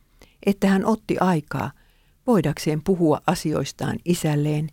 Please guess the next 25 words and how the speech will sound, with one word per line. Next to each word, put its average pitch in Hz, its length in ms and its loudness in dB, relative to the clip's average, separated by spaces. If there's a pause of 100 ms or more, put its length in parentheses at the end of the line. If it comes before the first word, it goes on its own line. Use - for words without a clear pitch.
(320)
ja 190 120 0
kuullakseen 143 680 0
hänen 135 260 -4 (100)
ääntään. 165 540 -4 (1300)
Tapahtuipa 190 640 0
päivän 196 380 0
mittaan 165 460 0
sitten 143 300 -2
mitä 160 340 0
tahansa, 147 480 -4 (340)
Jeesuksen 165 540 0
mielenrauha 147 760 0
ei 151 200 0
järkkynyt. 160 640 -6 (880)
Eikö 170 280 2
meidänkin 156 560 0
siis 135 260 -4
pitäisi 139 460 0
ottaa - 400 -6 (100)
hänestä - 340 -6
oppia? 160 460 -4 (1800)
Väkijoukko 165 640 2
etsi 147 300 0
Jeesuksen 151 520 0
käsinsä, 143 580 -2